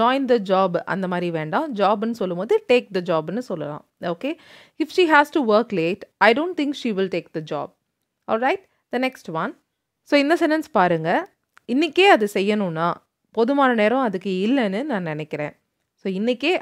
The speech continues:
அதை செய்யணும்னா, யார் அதை செய்யணும்னு நம்ம சொல்லல. அதனால இதை நம்ம பாசிவ் வாய்ஸ்ல சொல்லலாம். "If it has to be done today." ஓகே. "If it has to be done today," இன்னைக்கே அதை செய்யணும்னா, அதுக்கு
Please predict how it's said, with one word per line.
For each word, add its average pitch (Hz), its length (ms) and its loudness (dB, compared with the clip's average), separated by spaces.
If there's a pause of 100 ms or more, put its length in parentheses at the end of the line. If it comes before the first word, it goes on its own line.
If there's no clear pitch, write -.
அதை 196 140 -2 (120)
செய்யணும்னா, 165 480 -4 (480)
யார் 285 260 8
அதை 226 160 0
செய்யணும்னு 214 320 -2
நம்ம 170 220 -4
சொல்லல. 160 320 -2 (160)
அதனால 180 240 -4 (100)
இதை 165 160 -4
நம்ம 160 140 -8 (100)
பாசிவ் 202 280 -2
வாய்ஸ்ல 180 340 -4
சொல்லலாம். 160 400 -6 (580)
"If 440 80 -4 (300)
it 226 180 -8
has 254 240 4 (160)
to 349 120 4
be 339 60 6 (140)
done 190 160 0 (100)
today." 160 200 -4 (640)
ஓகே. 208 180 -2 (160)
"If - 80 -18 (100)
it 190 80 -12 (120)
has 214 180 2 (100)
to 247 120 -8
be 247 60 -2 (140)
done 175 160 -2 (120)
today," 160 240 -4 (240)
இன்னைக்கே 180 340 -4
அதை 185 140 0 (100)
செய்யணும்னா, 156 500 -8 (760)
அதுக்கு 214 300 2